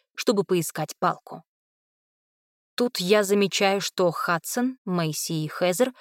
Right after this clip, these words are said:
по-прежнему не сводят глаз с дерева,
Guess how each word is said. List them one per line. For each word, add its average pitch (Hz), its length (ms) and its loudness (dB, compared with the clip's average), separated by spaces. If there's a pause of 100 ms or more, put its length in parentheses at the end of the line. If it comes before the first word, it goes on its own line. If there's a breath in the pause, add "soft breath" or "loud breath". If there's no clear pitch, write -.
(300 loud breath)
по-прежнему 233 560 4
не 269 120 4
сводят 220 360 2
глаз 208 240 2
с 208 120 -8
дерева, 156 500 0